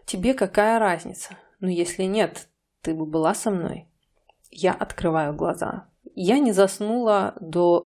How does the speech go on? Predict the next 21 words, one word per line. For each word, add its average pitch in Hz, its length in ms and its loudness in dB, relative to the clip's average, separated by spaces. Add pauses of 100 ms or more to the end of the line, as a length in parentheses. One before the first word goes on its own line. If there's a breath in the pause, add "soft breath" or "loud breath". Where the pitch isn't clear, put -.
(180)
восхода 165 420 -2
солнца. - 680 -4 (540 soft breath)
Я 202 120 4
всё 202 220 -6
думала 185 440 2
о 160 40 0
том 165 240 -4
вечере 170 720 0
в 160 500 0
баре 160 460 2
с - 20 -16
Джеком, 156 600 -2
о - 60 -8
всех - 300 -8
этих - 200 -14
комплиментах 170 880 0
и 165 40 -8
намёках, 160 500 -4
которые 180 360 0
он 170 140 -4
делал. 160 340 0